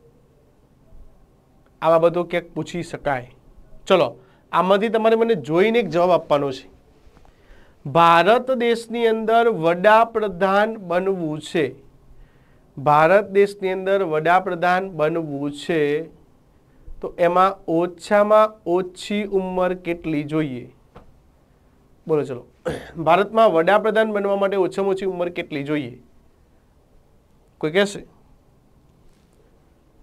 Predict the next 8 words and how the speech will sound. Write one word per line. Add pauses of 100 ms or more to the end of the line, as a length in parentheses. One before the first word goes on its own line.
(880)
વડાપ્રધાન
બનવા
માટે (160)
ઓછામાં (120)
ઓછી (140)
ઉંમર
કેટલી
જોઈએ?